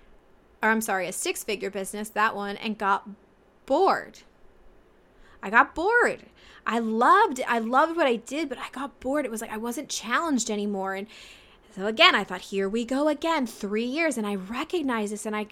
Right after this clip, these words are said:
I carried that as shame until God showed me that the three-year boredom or the three-year burnout was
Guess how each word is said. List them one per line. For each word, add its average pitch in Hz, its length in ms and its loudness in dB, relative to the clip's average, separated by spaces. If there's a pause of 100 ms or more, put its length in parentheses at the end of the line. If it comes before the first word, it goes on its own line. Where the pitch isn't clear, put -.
I 214 60 -6
carried 339 460 -4
that 214 140 -2
as 196 140 -4
shame 262 400 -2
until 208 320 -6
God 214 540 0
showed 269 300 -2
me 208 140 -2
that 185 260 -4 (340)
the 214 100 -6
three-year 302 480 0
boredom 196 540 0
or 190 60 -8
the 190 100 -4
three-year 277 400 -2
burnout 196 400 -4
was 190 180 -6